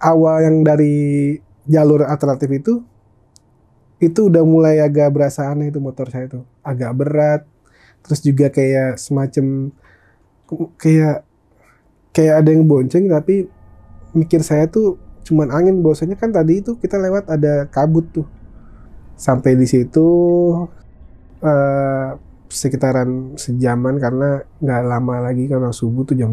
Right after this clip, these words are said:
jam duaan, jam tigaan kan ya. Si masnya itu, si tukang kopinya juga agak takut-takut gimana, bahwasanya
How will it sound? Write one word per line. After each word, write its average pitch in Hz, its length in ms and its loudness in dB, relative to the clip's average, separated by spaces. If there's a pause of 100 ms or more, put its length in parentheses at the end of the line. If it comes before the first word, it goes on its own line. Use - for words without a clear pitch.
jam 113 160 -2
duaan, 117 360 -2
jam 120 120 -6
tigaan 113 520 -4
kan 127 200 -4
ya. 117 100 -10 (1700)
Si - 160 2
masnya 147 480 2
itu, 151 240 2
si 147 240 2
tukang 147 240 2 (400)
kopinya 139 420 0
juga 131 240 2 (1040)
agak 139 320 2
takut-takut 139 460 0
gimana, 151 340 2
bahwasanya 139 720 0